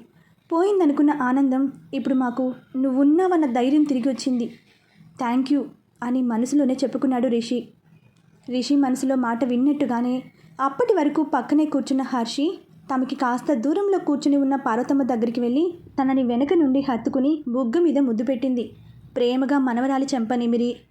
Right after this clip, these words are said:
"రోజు రోజుకి చిన్నపిల్లవైపోతున్నావేంటే?" అంది పార్వతమ్మ. "నేనెంత పెరిగినా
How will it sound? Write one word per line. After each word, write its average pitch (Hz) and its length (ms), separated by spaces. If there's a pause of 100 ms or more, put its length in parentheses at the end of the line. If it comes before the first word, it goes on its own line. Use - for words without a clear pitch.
(120)
"రోజు 247 320
రోజుకి 359 320
చిన్నపిల్లవైపోతున్నావేంటే?" 311 1600 (140)
అంది 247 180
పార్వతమ్మ. 262 600 (640)
"నేనెంత 254 500
పెరిగినా 285 440